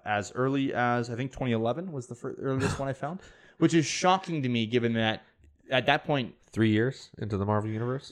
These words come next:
Speaker 1: In the Marvel Universe. Granted, I think our very first superhero film, like, I guess we can go back to the seventies, right, with Superman.
Speaker 2: Yeah.
Speaker 1: Um, but we start getting into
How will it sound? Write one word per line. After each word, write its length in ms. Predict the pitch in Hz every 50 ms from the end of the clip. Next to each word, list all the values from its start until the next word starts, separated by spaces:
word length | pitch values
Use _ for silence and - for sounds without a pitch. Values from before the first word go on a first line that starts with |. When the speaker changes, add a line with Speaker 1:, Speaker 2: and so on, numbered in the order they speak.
| -
Speaker 1:
In 140 | - 156 151
the 80 | 143 143
Marvel 240 | 147 143 135 123
Universe. 300 | 127 123 117 98 104 107
Granted, 400 | - 190 214 226 208 - 185 170 -
I 80 | - 143
think 220 | - 190 196 180
our 140 | - 151 139
very 220 | 127 156 165 165 143
first 560 | - - - 160 151 131 - - - - - _ _ _ _ _ _ _
superhero 560 | - - - 147 151 - 143 120 120 123 113
film, 480 | 95 - - 113 107 104 110 123 135 135 - _ _ _ _ -
like, 360 | 147 147 143 - - - - -
I 120 | - 131 131
guess 280 | 127 139 147 - -
we 140 | - 127 120
can 240 | - 104 101 104 98
go 140 | 95 113 110
back 160 | 117 104 -
to 40 | -
the 80 | 92
seventies, 480 | - - - 147 185 185 139 101 - -
right, 140 | 127 147 160
with 120 | 131 113
Superman. 500 | - - - 151 143 117 92 95 - - 123
Speaker 2:
Yeah. 140 | 127 135 - - - - - - _ _
Speaker 1:
Um, 420 | - 131 127 123 123 120 123 123 - -
but 280 | 127 113 139 131 131 131
we 120 | 135 139
start 300 | - - - 170 165 139
getting 240 | 151 147 143 143 139
into 160 | 135 127 131